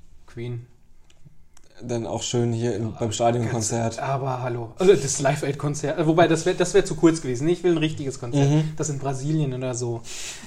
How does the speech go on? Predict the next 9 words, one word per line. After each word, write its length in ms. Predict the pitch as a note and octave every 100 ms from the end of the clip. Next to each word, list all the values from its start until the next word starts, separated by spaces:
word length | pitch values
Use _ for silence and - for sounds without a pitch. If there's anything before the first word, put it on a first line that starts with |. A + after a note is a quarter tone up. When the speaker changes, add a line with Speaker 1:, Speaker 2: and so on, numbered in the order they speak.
| -
Speaker 1:
Ähm, 960 | F3+ D#3 D3+ D#3 D#3 D3 D3 D3 C#3 C3+ - - - - -
<laughs> 600 | - - - - - - -
das 180 | D3+
ist, 280 | D3 C3+ -
also 180 | E3 C#3+
das 100 | C#3+
ist 100 | D3+
für 120 | -
mich 320 | E3+ G3 -